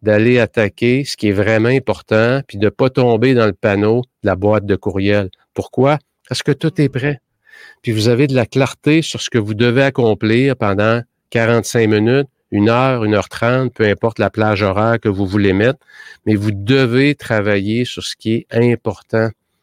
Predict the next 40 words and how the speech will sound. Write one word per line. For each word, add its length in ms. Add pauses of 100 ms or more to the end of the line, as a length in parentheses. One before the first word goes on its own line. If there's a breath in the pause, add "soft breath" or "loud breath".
(300)
pas 140
vous 180
sortir 640
de 80
votre 260
to-do 280
list 320
et 40
de, 200
et 120
de 80
l'urgence. 560 (320 loud breath)
Donc, 200
le 100
rituel 560
de 80
fermeture 560
de 120
journée, 540 (720)
je 120
libère 380
mon 180
esprit, 520 (320)
j'identifie 760
c'est 180
quoi 180
la 140
tâche 340
numéro 420
un 80
que 120
je 80
dois 160
faire 280
en 180
rentrant 400
au 40
travail 460
demain 260
matin 340